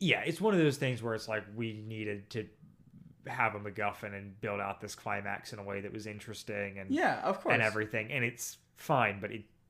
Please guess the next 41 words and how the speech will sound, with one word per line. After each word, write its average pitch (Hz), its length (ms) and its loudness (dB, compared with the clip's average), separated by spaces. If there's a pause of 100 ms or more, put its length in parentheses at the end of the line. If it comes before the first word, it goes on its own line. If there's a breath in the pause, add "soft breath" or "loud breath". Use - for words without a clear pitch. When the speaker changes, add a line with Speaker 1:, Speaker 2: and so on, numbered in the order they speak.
Speaker 1:
it - 220 -4
breaks - 260 -8
down. - 160 -12 (140)
Speaker 2:
If 247 160 4
you, 240 220 6
if 226 180 4
you 233 140 4
look 202 180 8
at 165 140 12
it 139 140 4
really 139 220 4
closely, 131 420 4
it 127 80 4
definitely 120 500 4
is 110 220 -2 (600)
incredibly 127 520 6
illogical. 120 560 0 (380 loud breath)
Um, 139 420 10 (380)
and 156 340 4
so 151 220 6
they're 147 160 8
basically 139 520 4
up 131 220 4 (240)
somewhere 127 560 8
really 123 240 4
high 117 260 6
looking 127 360 0
around, 117 500 4
and, 123 340 0
and 120 340 2
Whit's 117 200 2
like, 104 180 0
"Well, 123 160 6
all 117 240 2
the 117 120 -2
satellite 120 540 2
dishes 113 280 -2
point 120 360 -6 (320)
to 127 120 0
this 110 200 -2
tower. 107 440 2